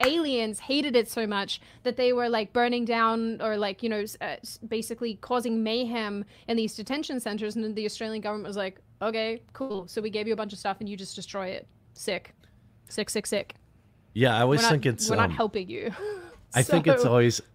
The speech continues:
Speaker 2: I, I do think it's a, you know, optically too, it's kinda weird. Like, when I see every, every one of these people who's here, like, getting arrived on a bus is in, like,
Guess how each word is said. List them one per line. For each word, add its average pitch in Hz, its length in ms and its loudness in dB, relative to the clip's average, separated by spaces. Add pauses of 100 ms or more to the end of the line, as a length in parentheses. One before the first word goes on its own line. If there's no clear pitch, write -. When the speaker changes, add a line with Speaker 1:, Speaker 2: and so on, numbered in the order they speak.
(540)
Speaker 2:
I, 117 80 4
I 120 240 2
do 135 160 4
think 156 180 2
it's 156 140 0
a, 107 160 2 (140)
you 110 160 0
know, 104 120 -2
optically 101 460 4
too, 107 240 2
it's 92 140 0
kinda 104 260 4
weird. 87 420 4 (200)
Like, 92 240 -4
when 90 100 0
I 85 80 0
see 87 500 2 (1000)
every, 110 560 4 (160)
every 110 400 6
one 90 240 2
of 95 80 2
these 95 220 0
people 107 420 2
who's 98 260 2
here, 95 540 2 (300)
like, 92 240 -4
getting 98 220 2
arrived 85 320 2
on 87 120 2
a 82 40 2
bus 80 380 -2
is 87 140 -2
in, 87 100 0
like, 82 360 -2